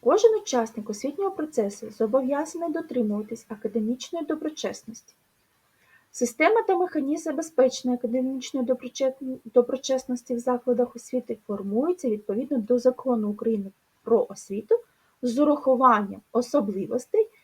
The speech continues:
визначеним цим законом. Керівники та інші педагогічні працівники закладу освіти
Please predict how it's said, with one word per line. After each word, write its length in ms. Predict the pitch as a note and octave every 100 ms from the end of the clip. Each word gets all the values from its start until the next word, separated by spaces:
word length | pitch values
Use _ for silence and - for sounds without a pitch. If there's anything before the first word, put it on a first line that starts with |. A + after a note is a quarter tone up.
| _ _ -
визначеним 840 | G3 A#3 C4 E4 F4 F#4+ F#4 F#4+
цим 240 | - A3+ A3+
законом. 540 | A#3 B3+ A3 G3+ G3 - _ _ _ _ _ _ _
Керівники 640 | A#3+ B3+ C4 D4+ D#4 D4
та 140 | - A3
інші 460 | - C4 A#3+ -
педагогічні 640 | G#3 G3+ G#3+ A3+ B3 - G#3
працівники 760 | G#3+ G#3 - A3 G#3+ A3 G#4+
закладу 520 | G4+ B3 A#3+ A3 G#3+
освіти 460 | G3+ - G3 -